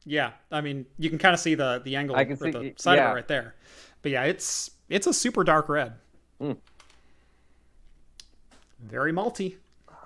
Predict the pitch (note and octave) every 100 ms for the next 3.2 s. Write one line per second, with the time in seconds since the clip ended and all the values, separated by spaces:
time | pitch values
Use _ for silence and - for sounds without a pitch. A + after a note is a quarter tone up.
0 | - _ - C#3+ C#3+ - G2 F#2 - -
1 | - - - - - D3+ - - G2+ F2+
2 | - - - - D3+ C3+ G2 C#3 C#3 -
3 | B2+